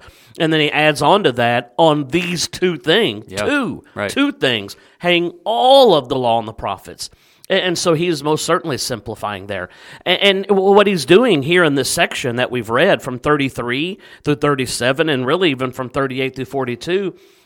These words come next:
Speaker 1: i-, is that's what he's doing. You, you d-, you don't have to dissect every circumstance.
Speaker 2: Mm-mm.
Speaker 1: You don't have to dissect or, you know, try to figure out all of the parties involved and what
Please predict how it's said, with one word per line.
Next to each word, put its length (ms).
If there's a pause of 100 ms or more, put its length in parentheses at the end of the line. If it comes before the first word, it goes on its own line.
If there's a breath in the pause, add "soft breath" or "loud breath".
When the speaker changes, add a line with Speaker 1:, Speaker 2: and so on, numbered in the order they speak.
(120 soft breath)
Speaker 1:
i-, 40
is 300
that's 240
what 120
he's 220
doing. 400 (280 soft breath)
You, 120
you 140
d-, 160
you 80
don't 160
have 360
to 100
dissect 840
every 240
circumstance. 920 (180 loud breath)
Speaker 2:
Mm-mm. 160
Speaker 1:
You 60
don't 140
have 200
to 100
dissect 920
or, 260 (220 loud breath)
you 120
know, 140
try 240
to 100
figure 460
out 200
all 260
of 80
the 100
parties 580
involved 520
and 120
what 200